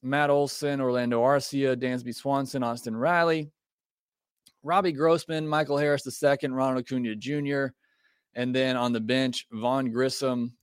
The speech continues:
Eddie Rosario, Marcell Ozuna, and Guillermo Heredia. Um,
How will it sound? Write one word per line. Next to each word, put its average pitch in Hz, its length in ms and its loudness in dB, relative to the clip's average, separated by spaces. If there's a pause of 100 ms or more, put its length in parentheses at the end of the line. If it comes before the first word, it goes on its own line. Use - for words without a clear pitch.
(140)
Eddie 131 180 4
Rosario, 123 720 4
Marcell 127 440 0
Ozuna, 147 680 0 (760)
and 147 180 0
Guillermo 180 500 6
Heredia. 117 840 2 (240)
Um, 135 400 2